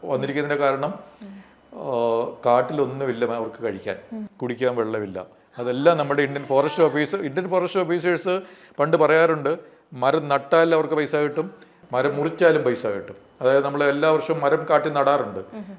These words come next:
Speaker 1: നട്ട ശേഷം പിന്നെ എത്ര നട്ടുന്നതിന് കണക്കൊന്നുമില്ല, അത് മുഴുവൻ കള്ളക്കണക്കാണ്.
Speaker 2: ഉം.
Speaker 1: അതുപോലെ അതിന് ഫയർ ബെൽറ്റ് ഉണ്ടാക്കുക എന്ന് പറഞ്ഞിട്ട് അതും കള്ളക്കണക്കാണ്.
Speaker 2: ഉം.
Speaker 1: ഇതൊക്കെ ഞാൻ വിജിലൻസിൽ അന്വേഷിച്ചുകൊണ്ടാണ് ഞാൻ പറയുന്നത്.
Speaker 2: ഓക്കെ.
Speaker 1: ആ, അതിനുശേഷം മരം മുറിച്ചാൽ അതും,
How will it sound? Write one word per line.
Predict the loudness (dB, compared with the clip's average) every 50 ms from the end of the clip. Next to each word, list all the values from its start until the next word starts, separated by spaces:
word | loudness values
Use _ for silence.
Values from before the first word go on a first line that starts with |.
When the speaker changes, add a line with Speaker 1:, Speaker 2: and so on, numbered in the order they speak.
| -20 _ -8
Speaker 1:
നട്ട | -6 -4 -2 0
ശേഷം | 0 0 0 0 0 0
പിന്നെ | 0 0 0 0
എത്ര | 0 2 2
നട്ടുന്നതിന് | 2 2 2 2 0 -2 0 0
കണക്കൊന്നുമില്ല, | 0 -2 0 -2 -4 -2 -2 -4 -2 -2
അത് | -4 -4 -4 -6
മുഴുവൻ | -2 -2 -2 0
കള്ളക്കണക്കാണ്. | 0 0 0 0 -2 -4 -4 -6 -8 -10 -10 -14 -16
Speaker 2:
ഉം. | -18 -18 -20 -20 -20 -20 _ _ -6
Speaker 1:
അതുപോലെ | -2 -2 0 0 2 2
അതിന് | 2 0 0
ഫയർ | 0 2 2 4 4 2
ബെൽറ്റ് | 2 0 0 0 -2
ഉണ്ടാക്കുക | -2 0 2 0 0 0 -2
എന്ന് | -4 -2
പറഞ്ഞിട്ട് | -2 -4 -4 -4 -2 -2
അതും | 0 0 0 0 0
കള്ളക്കണക്കാണ്. | 2 0 2 0 0 -4 -4 -6 -8 -8 -10
Speaker 2:
ഉം. | -12 -14 -12 -10
Speaker 1:
ഇതൊക്കെ | -8 -4 -2 -2
ഞാൻ | -2 0
വിജിലൻസിൽ | -2 -2 -2 0 0 0
അന്വേഷിച്ചുകൊണ്ടാണ് | 0 0 -2 -4 -4 -4 -4 -4 -2 -4
ഞാൻ | -2 0
പറയുന്നത്. | 0 0 0 -2 -4 -8 -12
Speaker 2:
ഓക്കെ. | -14 -14 -16 -18 -18 -18 -20 -20 -12 -6
Speaker 1:
ആ, | 0 0 2 2 2 2
അതിനുശേഷം | 2 2 2 0 -2 -2 0 -2 -2 0
മരം | 2 2 2 2 2
മുറിച്ചാൽ | 0 -2 -2 0 -2 0 0 -2 -4 -2
അതും, | -2 -2 0 0 -2 -6 -10 -14